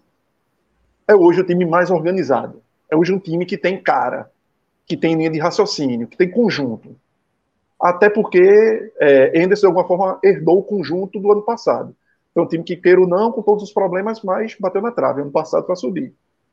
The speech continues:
Então, ele pegou um conjunto e depois desenvolveu o que ele queria de futebol. Sete, sete jogadores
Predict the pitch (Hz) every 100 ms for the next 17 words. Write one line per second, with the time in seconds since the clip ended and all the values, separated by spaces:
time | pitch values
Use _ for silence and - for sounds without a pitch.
0 | _ _ 415 - 165 170 190 208 247 233
1 | 220 254 302 349 - 269 262 254 247 208
2 | 208 330 370 320 277 247 240 233 214 226
3 | 269 302 262 135 - _ _ _ _ _
4 | _ _ _ _ _ _ - - 170 202
5 | 208 190 - - 165 - 208 185 160 151
6 | 147 139 139 135 - -